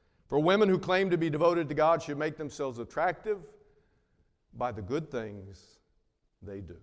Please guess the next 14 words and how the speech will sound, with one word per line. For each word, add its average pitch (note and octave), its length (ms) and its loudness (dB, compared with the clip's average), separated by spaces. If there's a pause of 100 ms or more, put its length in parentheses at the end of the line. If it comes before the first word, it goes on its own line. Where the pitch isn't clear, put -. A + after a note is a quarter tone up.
(420)
First G2 300 -14
Timothy F#2 400 -16
two. - 140 -20 (1000)
Peter A#3 300 2
told F3+ 260 4
young E3 260 2
women F#3+ 220 2
to E3 60 -2
not A3+ 200 2
be C4+ 100 -2
so A#3+ 200 4
concerned G#3+ 400 0
about F3 220 6
out-, G#3+ 260 6